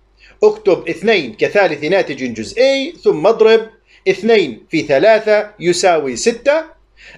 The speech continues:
اطرح فيبقى صفر. إذن انتهت القسمة. اجمع نواتج القسمة الجزئية، تسعمائة زائد أربعون زائد اثنان يساوي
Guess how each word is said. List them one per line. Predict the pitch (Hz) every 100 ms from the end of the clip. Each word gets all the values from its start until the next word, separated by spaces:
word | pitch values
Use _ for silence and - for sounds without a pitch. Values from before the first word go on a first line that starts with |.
| -
اطرح | 339 285 269 220 - _
فيبقى | 220 226 220 - 170
صفر. | - 254 262 339 311 _ _ _ _
إذن | 262 240 247 247 - 202
انتهت | 196 202 170 170
القسمة. | 170 170 311 - 147 - _ _ _ - -
اجمع | 302 285 285
نواتج | 240 240 240 214 208
القسمة | 202 202 190 196 196
الجزئية، | 160 180 175 247 180 107 - _ _ _ _
تسعمائة | 147 143 139 175 196 294 302 _
زائد | - 143 208 156 131 -
أربعون | 135 139 185 226 214 214 202
زائد | - 156 202 160 147
اثنان | 135 - 185 196 190 190 185 -
يساوي | 151 160 160 240 262 254 254 254